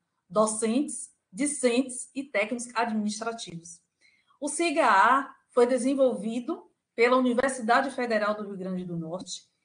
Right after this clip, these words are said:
com o objetivo de gerir os processos relativos à área acadêmica. Na ufba,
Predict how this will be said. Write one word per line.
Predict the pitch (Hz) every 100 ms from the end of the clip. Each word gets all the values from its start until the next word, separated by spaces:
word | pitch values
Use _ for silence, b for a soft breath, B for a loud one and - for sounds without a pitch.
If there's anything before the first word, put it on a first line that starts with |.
| _ _ -
com |
o | 277
objetivo | 285 294 262 254 - 269 262
de | 240 240
gerir | 302 311 262 285 277
os | -
processos | 294 311 - - 240 269 254 220
relativos | 220 220 208 - 233 226 240
à |
área | 233 233 240
acadêmica. | 240 254 208 190 185 175 170 _ _ _ _ _ _ _
Na | 208 240 226
ufba, | 226 320 254 202 165 170